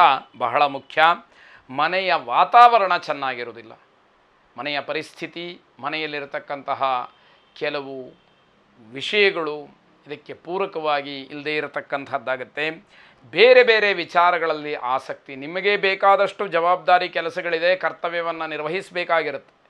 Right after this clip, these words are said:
ಆದರೆ ಅದೆಲ್ಲವನ್ನ ಬಿಟ್ಟು ಮರೆತು ಬೇರೆ ಬೇರೆ ವಿಷಯಗಳಲ್ಲಿ, ಬೇರೆಯವರ ವಿಷಯದಲ್ಲಿ ಹೆಚ್ಚಿನ ಆಸಕ್ತಿಯನ್ನ ತೋರಿಸ್ತಕ್ಕಂಥದ್ದು, ಅನಾವಶ್ಯಕವಾದಂತಹ ಖರ್ಚು,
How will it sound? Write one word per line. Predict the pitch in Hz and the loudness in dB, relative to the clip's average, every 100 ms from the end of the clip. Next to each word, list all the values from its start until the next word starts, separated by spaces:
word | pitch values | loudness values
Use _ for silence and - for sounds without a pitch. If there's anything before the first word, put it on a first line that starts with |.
| _ _ _ _ 101 | _ _ _ _ -18
ಆದರೆ | 107 113 127 170 160 - _ _ _ _ | -16 -10 -2 0 0 -2 _ _ _ _
ಅದೆಲ್ಲವನ್ನ | 98 101 156 190 190 185 170 156 147 120 113 | -20 -14 -8 -6 0 2 2 0 -6 -10 -10
ಬಿಟ್ಟು | 170 _ - 143 123 98 | -10 _ -16 -14 -14 -8
ಮರೆತು | 147 180 175 151 | -2 -2 -4 -12
ಬೇರೆ | 123 113 175 180 | -12 -6 -4 -2
ಬೇರೆ | 151 151 143 | -4 -6 -6
ವಿಷಯಗಳಲ್ಲಿ, | 139 135 160 151 151 139 143 | -10 -10 -10 -8 -8 -10 -12
ಬೇರೆಯವರ | 120 160 196 190 175 160 | -8 -4 -2 0 -2 -2
ವಿಷಯದಲ್ಲಿ | 143 139 143 135 135 156 131 - _ - - | -6 -12 -12 -12 -12 -10 -12 -14 _ -20 -6
ಹೆಚ್ಚಿನ | 202 - - 175 | -6 -6 -10 -6
ಆಸಕ್ತಿಯನ್ನ | 156 - 117 160 190 - - 147 135 135 135 123 - | -4 -4 -4 -4 -4 -10 -12 -12 -10 -6 -6 -8 -10
ತೋರಿಸ್ತಕ್ಕಂಥದ್ದು, | - 151 156 - 147 151 143 139 139 151 165 - _ - _ | -8 -6 -6 -8 -8 -8 -8 -6 -6 -8 -18 -20 _ -20 _
ಅನಾವಶ್ಯಕವಾದಂತಹ | 117 143 180 202 220 220 - 202 170 160 147 139 - 127 127 - | -6 0 4 6 4 2 -2 -6 -4 -4 -4 -10 -16 -14 -14 -8
ಖರ್ಚು, | 196 - - 131 | -8 -8 -16 -20